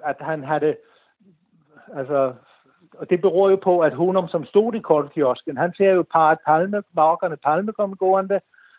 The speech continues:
og det bliver han jo selvklart lidt fascineret af. Og så ser han ti meter bak af dem, der går den her, øh, øh, hvad hedder det, bullige mand, høger, øh, lidt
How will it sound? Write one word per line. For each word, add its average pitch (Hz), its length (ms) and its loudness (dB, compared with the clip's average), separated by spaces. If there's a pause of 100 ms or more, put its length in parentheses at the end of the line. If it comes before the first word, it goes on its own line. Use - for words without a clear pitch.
(140)
og 147 160 -4
det 185 120 2
bliver 180 140 2
han 160 80 -4
jo 135 80 -8
selvklart 160 480 0
lidt 147 240 -4
fascineret 143 500 0
af. 170 200 2 (760)
Og 151 220 0
så 190 220 -4
ser 190 180 2
han 175 160 -2
ti 202 240 -8
meter 175 300 0
bak 156 340 2
af 190 180 -2
dem, 165 200 -4
der 175 100 -2
går 175 200 0
den 170 180 -4
her, 170 260 0
øh, 127 340 -4 (520)
øh, 143 580 -6
hvad 131 160 2
hedder 135 160 2
det, 131 360 0
bullige 170 460 2
mand, 156 340 0
høger, 180 580 0 (400)
øh, 156 480 -8
lidt 165 140 0